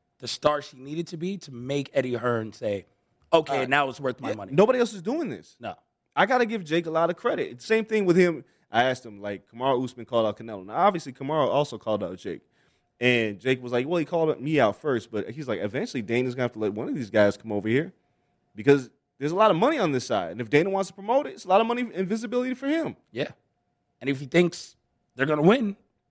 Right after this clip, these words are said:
Speaker 1: it's a win-win.
Speaker 2: I mean, I promise you this. Whatever Jake Paul makes on December eighteenth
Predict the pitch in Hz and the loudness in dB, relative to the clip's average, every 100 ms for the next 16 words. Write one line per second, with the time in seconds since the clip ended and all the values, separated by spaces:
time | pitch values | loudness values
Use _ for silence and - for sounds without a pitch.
0 | _ _ _ 127 151 165 277 381 339 - | _ _ _ -10 0 2 2 0 -6 0
1 | 202 247 226 196 - 226 220 190 156 233 | 2 2 2 2 2 0 0 -2 -6 -4
2 | 277 - - _ _ 110 147 214 208 160 | -2 -4 -8 _ _ 4 4 4 0 -4
3 | 196 - 190 190 135 160 180 151 127 - | -4 0 2 2 2 -2 -4 -6 -6 -6
4 | 175 175 143 - 208 202 - | -4 0 0 0 -4 -4 -10